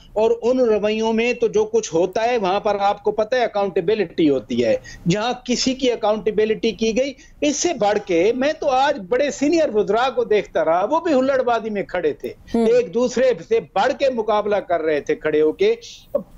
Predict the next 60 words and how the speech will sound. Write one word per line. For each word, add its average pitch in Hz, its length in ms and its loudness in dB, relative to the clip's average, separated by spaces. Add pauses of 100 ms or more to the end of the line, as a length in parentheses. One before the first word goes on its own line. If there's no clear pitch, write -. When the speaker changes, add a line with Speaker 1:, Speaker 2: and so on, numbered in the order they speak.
(120)
Speaker 1:
मैं 220 200 2
किसी 254 280 -2
का 269 120 -2
नाम 254 220 -2
नहीं 294 140 0
लेना 214 320 0
चाह 160 200 0
रहा, 180 140 2
वो 202 120 2
आपको 208 320 -2
स्क्रीन 196 320 -2
Speaker 2:
तो - 20 0
Speaker 1:
पे 220 60 -4
Speaker 2:
स्क्रीन 202 180 0
Speaker 1:
आपके 190 160 -2
Speaker 2:
में - 80 -2
नजर 330 140 0
आ 370 40 0
Speaker 1:
नाज़रीन 320 160 -2
Speaker 2:
रहा 262 180 -2
है 254 60 -4
Speaker 1:
के 214 100 0
Speaker 2:
साहब, 208 200 -2
फराचा 190 240 -2
Speaker 1:
स्क्रीन 208 140 -2
Speaker 2:
साहब। 226 180 -4
Speaker 1:
पे 226 100 2
सब 247 340 -4
नजर 180 200 -2
आ 165 120 2
रहे 190 140 0
हैं। 220 140 -4 (160)
Speaker 2:
हम्म। 220 320 -2
Speaker 1:
वो 349 160 2 (160)
क्या 330 240 0 (100)
behave 240 400 2
कर 196 140 0
रहे 156 240 0
थे, 190 160 0
वो 247 140 2 (200)
किसको 302 520 -2
दिखाने 233 460 -2
के 202 140 0
लिए 185 180 2
कर 160 200 -2
रहे 156 180 0
थे, 226 160 -2
मैं 247 140 -2
यही 202 300 0
तो 262 140 -2
आपसे 214 360 0
बार 175 220 0
बार 170 200 0
बात 160 300 -2
कर 135 120 2
रहा 127 140 0
हूँ 156 180 -2
Speaker 2:
हम्म। 226 240 0
Speaker 1:
कि 233 180 0
वो 233 140 0